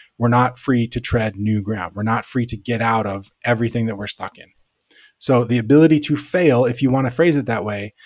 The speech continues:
is the exact same thing as the ability to change your life and set out in a new direction. So Wes, Wes Thunder, Wesley Thunder, codename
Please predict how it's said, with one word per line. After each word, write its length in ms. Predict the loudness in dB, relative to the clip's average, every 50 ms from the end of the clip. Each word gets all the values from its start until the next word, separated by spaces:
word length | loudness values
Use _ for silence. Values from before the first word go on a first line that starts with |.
| -20 _ _ _ 4
is 200 | 4 4 4 4
the 120 | 6 6
exact 440 | 6 6 4 2 2 2 2 0 0
same 260 | 0 2 2 2 2
thing 320 | 0 0 0 2 2 0
as 240 | 0 -2 -2 -2 -2
the 100 | -4 -4
ability 600 | -4 -4 -2 -2 -2 -2 -2 -4 -6 -8 -10 -12 _ _ _ -6
to 300 | 0 2 2 4 2 0
change 360 | -2 0 2 4 6 6 6
your 140 | 6 6 4
life 400 | 4 2 -2 -4 -6 -8 -12 -20 _ _ _ _ _ _ _ _ -4
and 160 | -2 0 2
set 200 | 2 2 2 2
out 200 | 2 0 0 -2
in 60 | -2
a 80 | -2 -2
new 200 | -2 -2 -4 -4
direction. 520 | -6 -8 -10 -10 -8 -8 -10 -10 -10 -14 -20 -20 _ -12 -10
So 320 | -8 -6 -6 -6 -6 -8 _ _ _ _ _ _ _ _ _ _ _ _ _ _ _ _ _ _ _ _ _ _ _
Wes, 500 | -2 0 0 0 0 -2 -6 -8 -10 -14 -18 -20 _ _ _ _ _ _ _ _
Wes 240 | -8 -6 -4 -4 -6
Thunder, 420 | -6 -6 -6 -6 -6 -8 -10 -14 -16 -10 -6
Wesley 320 | -4 -4 -2 0 -2 -2
Thunder, 460 | -2 -2 -4 -4 -4 -6 -10 -14 -16 _ _ _ _ _ _ _ _ _ _
codename 520 | -8 -6 -4 -4 -4 -4 -4 -6 -8 -10